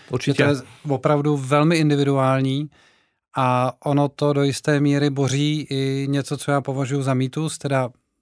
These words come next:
Speaker 2: ne já, ale už i, eh, odborné akademické kruhy. A to je ta, to je ta statistika, která je notoricky známá, protože, eh, je z roku devatenáct set osmdesát čtyři.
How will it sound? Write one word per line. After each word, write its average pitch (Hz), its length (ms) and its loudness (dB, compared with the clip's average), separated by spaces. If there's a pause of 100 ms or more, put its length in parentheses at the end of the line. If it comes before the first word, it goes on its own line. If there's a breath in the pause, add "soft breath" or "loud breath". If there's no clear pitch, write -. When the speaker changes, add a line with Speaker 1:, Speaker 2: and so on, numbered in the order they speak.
(140)
Speaker 2:
ne 131 200 -2
já, 123 200 -2
ale 135 260 -4
už 131 320 -12
i, 135 520 -2
eh, 135 40 -8 (360)
odborné 135 440 -4
akademické 131 680 -6
kruhy. 135 420 -6 (760 soft breath)
A 135 100 -2
to 135 180 0
je 135 140 2
ta, 135 600 0 (260)
to 131 100 -6
je 131 60 -2
ta 135 120 -4
statistika, 127 600 -6
která 127 300 -4
je 127 60 -2
notoricky 127 520 -6
známá, 123 520 -2 (1000)
protože, 127 920 -2 (640 soft breath)
eh, 120 720 -2 (160)
je 135 160 -2
z 117 40 -6
roku 127 220 -4
devatenáct 131 460 0
set - 120 -6
osmdesát 131 560 -4
čtyři. 135 520 0